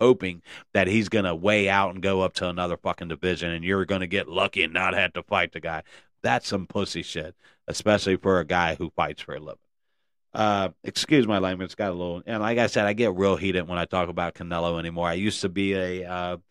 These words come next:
you know, a supporter of him. I used to like him. I, I couldn't deny his legacy, couldn't deny his greatness. But now I just feel like he's a guy who's cherry picking, uh, boxing for the fights that he wants, that fits him better, and he's not gonna fight the fights that he should. Uh,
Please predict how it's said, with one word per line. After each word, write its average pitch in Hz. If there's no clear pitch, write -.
you -
know, 117
a -
supporter 110
of 107
him. 127
I 107
used 98
to 104
like 95
him. 110
I, 101
I 101
couldn't 98
deny 95
his 85
legacy, 98
couldn't 101
deny 95
his 92
greatness. 95
But 104
now 104
I 98
just 92
feel 92
like 92
he's 87
a -
guy 90
who's 87
cherry 92
picking, 85
uh, 87
boxing 87
for 90
the 82
fights 90
that 85
he 101
wants, 87
that 85
fits 98
him 90
better, 87
and 87
he's 85
not 90
gonna 82
fight 85
the 80
fights 82
that 82
he 78
should. 76
Uh, 87